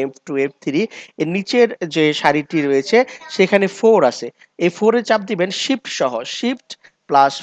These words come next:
ফোর, আপনি যদি চাপেন এটাকে সিলেক্ট করে নিবেন আগে, শিফট প্লাস ফোর চাপলে দেখবেন এই যে এখানে টাকার সিম্বলটা চলে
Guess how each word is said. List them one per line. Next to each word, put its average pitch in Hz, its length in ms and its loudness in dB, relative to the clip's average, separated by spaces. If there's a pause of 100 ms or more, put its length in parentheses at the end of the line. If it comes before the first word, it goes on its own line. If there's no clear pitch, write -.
ফোর, 170 200 2 (540)
আপনি 143 120 -6 (100)
যদি 147 140 -8 (120)
চাপেন 160 320 0 (120)
এটাকে 147 320 -4
সিলেক্ট 185 320 -4
করে 131 200 -2
নিবেন 123 260 -6
আগে, 185 140 -8 (440)
শিফট - 220 -6 (100)
প্লাস 185 260 -2
ফোর 196 220 -4
চাপলে 180 260 -2
দেখবেন 147 240 -2
এই 127 80 -2
যে 127 80 -2
এখানে 131 180 -4 (100)
টাকার 143 300 2
সিম্বলটা 127 360 -4 (100)
চলে 120 160 -4